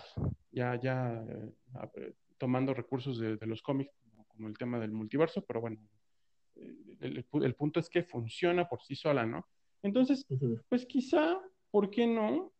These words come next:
Speaker 1: Quizá sí lleguen a, a, a, a crear algo que esté levemente relacionado con los videojuegos, pero que, que por sí solo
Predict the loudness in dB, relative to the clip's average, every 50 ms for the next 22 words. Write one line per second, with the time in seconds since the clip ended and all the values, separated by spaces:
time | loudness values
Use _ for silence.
0 | _ _ _ _ -2 -2 -2 0 0 2 2 2 2 0 -2 -4 -6 -8 -8 -4
1 | 0 0 0 2 4 6 6 6 6 4 2 4 4 2 2 2 0 -2 -2 -2
2 | -4 -4 -6 -4 -4 -4 -4 -4 -4 -2 0 2 4 6 6 6 6 4 4 2
3 | 0 -2 -2 -2 -2 -2 -4 _ _ _ _ _ _ _ _ -6 -6 -6 -6 _
4 | 2 4 4 4 4 2 2 2 4 6 6 6 6 6 6 6 4 4 2 2
5 | 2 0 0 -2 -2 -2 -2 0 0 0 0 0 -2 -2 -2 -2 -2 -2 -2 -2
6 | 0 0 2 2 2 0 -2 _ _ _ _ _ _ _ _ -4 -2 -2 0 0
7 | -2 -4 -2 2 2 2 2 2 -2 -2 -2 -2 -4 0 2 4 6 6 6 6
8 | 4 4 2 0 -2 -6